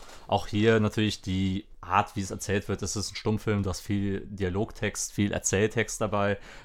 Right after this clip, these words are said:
Äh, das Schauspiel ist auch zwischen schnelles, ähm, Herunterrattern von den, von den Lines, ähm, ähm, also, ne, man hört's zwar nicht, aber <laughs> verstehst, was ich meine. Ähm, dann viel, viele Tanzperform-, tanzähnliche Performances,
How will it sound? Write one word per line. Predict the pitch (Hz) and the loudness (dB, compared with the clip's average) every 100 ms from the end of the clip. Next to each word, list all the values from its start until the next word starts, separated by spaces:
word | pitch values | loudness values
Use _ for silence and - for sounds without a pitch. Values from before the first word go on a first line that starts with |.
| - | -2
Äh, | 92 87 | 0 0
das | - | 0
Schauspiel | - 107 - 110 107 104 | 2 2 2 2 2 0
ist | 101 | -2
auch | - 107 | -4 -6
zwischen | - 113 - 104 104 - - - | -4 -4 2 2 2 -2 -16 -8
schnelles, | - - - 117 117 123 117 - - | -4 -2 2 6 8 10 8 6 0
ähm, | 117 107 107 104 101 101 101 107 - | 2 4 6 6 4 4 2 0 -2
Herunterrattern | 98 113 123 107 - 110 | 0 0 2 2 2 2
von | 113 | 2
den, | 104 104 | 0 2
von | 104 | 0
den | 98 | 2
Lines, | 92 92 101 101 101 - | 4 4 4 2 0 -2
ähm, | 104 92 92 85 - - - - - - - - - - | 2 2 2 0 -8 -20 -20 -20 -20 -20 -20 -20 -12 -2
ähm, | 92 90 90 | 0 0 -2
also, | 90 82 | -6 -4
ne, | 113 95 95 | 0 0 2
man | 82 | 2
hört's | 90 - | 0 0
zwar | 214 | -2
nicht, | 95 87 | -2 -2
aber | 85 85 - - | -4 -4 -4 -10
<laughs> | - | -12
verstehst, | - 101 92 - | -6 -4 -4 -4
was | |
ich | 87 | 0
meine. | 92 95 104 - - - | 2 4 2 0 -12 -4
Ähm, | 101 90 | 0 0
dann | 87 92 92 101 | 2 2 2 0
viel, | - 123 104 | 4 4 4
viele | - 107 | 0 0
Tanzperform-, | - 107 - - - 135 139 139 - | 2 2 2 0 2 4 4 2 6
tanzähnliche | - 139 - 143 143 - | 8 8 6 2 0 0
Performances, | 135 123 147 165 123 117 120 | 0 4 6 8 6 4 0